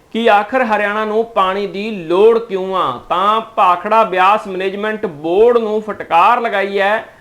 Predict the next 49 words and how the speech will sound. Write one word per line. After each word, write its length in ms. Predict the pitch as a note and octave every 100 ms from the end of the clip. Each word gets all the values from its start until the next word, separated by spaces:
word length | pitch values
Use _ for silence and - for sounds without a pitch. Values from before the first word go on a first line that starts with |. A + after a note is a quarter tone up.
| _ _ _ -
ਹਾਈ 200 | F3+ B3+
ਕੋਰਟ 320 | B3 G#3+ G#3
ਦੇ 140 | G3 G3
ਵੱਲੋਂ। 400 | F3+ F3+ F#3+ F3
ਤਾਂ 200 | F3+ F#3
ਹਰਿਆਣਾ 320 | F3+ G3 A3
ਸਰਕਾਰ 500 | A3 G3+ - F#3 G3+
ਨੂੰ 120 | G#3
ਵੀ 100 | G#3+
ਫਟਕਾਰ 500 | G#3+ G3+ - F#3 G3
ਹੈ। 200 | F#3+ G#3
ਤਾਂ 140 | G#3+ G3
ਲਗਾਤਾਰ 560 | E3+ G3 G3 F#3 G3+
ਇਹ, 340 | G3+ F#3+ G#3+ A3
ਅ, 880 | - - - _ C#3+ E3+ F#3 F#3
ਰੇੜਕਾ 400 | F3 F3 G#3 A#3+
ਚੱਲ 220 | A#3 G#3+ F#3+
ਰਿਹਾ 260 | G3+ G3
ਸੀ, 140 | G3 A3
ਇੱਕ 140 | A#3
ਵੱਡੀ 460 | F3 E3+ F3+ B3 A#3
ਜਿਹੜੀ 220 | G#3+ A3
ਜਿੱਤ 420 | C#3+ - - A3+
ਜ਼ਰੂਰ 320 | G#3+ A3+ A3+
ਮਿਲੀ 320 | G#3+ G3 G3
ਆ, 140 | F#3 D#3
ਕਿਉਂਕਿ 340 | C#3+ E3+ G3+
ਜਿਸ 200 | F3+ F#3
ਤਰੀਕੇ 380 | F#3 G#3 G#3 G#3+
ਦੇ 100 | G#3+
ਨਾਲ 440 | G3+ G3+ G#3 A3+ - - _ _ _
ਪਾਣੀ 360 | F#3+ G3+ B3 B3
ਜਿਹੜਾ 220 | A3 A3
ਪੰਜਾਬ 520 | G#3+ G3+ F3 F3+ F3+
ਦਾ 340 | G#3 G3 F#3+ - _ _ _ _ -
ਉਹ 140 | G#3+
ਪੰਜਾਬ 680 | G#3+ G#3 D#3+ F3+ F#3+ G#3+ G#3
ਦੇ 120 | A3+
ਕੋਲ 300 | A3+ G#3 G#3+
ਹੈ, 340 | G#3+ A#3 -
ਪਰ 120 | - G3
ਹਰਿਆਣਾ 480 | E3 E3+ F3 G3 A#3
ਨੇ 160 | A3+
ਵਾਧੂ 420 | G3+ D3+ F#3+ A3+
ਪਾਣੀ 360 | A#3+ G#3+ G3+ G#3+
ਪਹਿਲਾਂ 440 | A3 G3 A3+ B3
ਹੀ 160 | G3+ A#3+
ਵਰਤ 280 | G#3 F#3 F#3
ਲਿਆ 300 | D#3 C3+